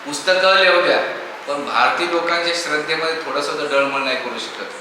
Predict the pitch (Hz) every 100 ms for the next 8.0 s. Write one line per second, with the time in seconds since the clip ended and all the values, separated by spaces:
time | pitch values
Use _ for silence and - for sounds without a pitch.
0 | - - - - - - - - - -
1 | 156 170 143 147 165 165 - - - -
2 | 147 135 147 151 147 147 147 147 143 147
3 | - 139 127 131 131 127 - - - -
4 | - 110 120 120 139 123 123 123 147 147
5 | 156 151 - - - - 147 170 170 185
6 | 180 180 - 160 175 175 175 170 175 175
7 | 170 170 170 170 156 151 170 170 147 -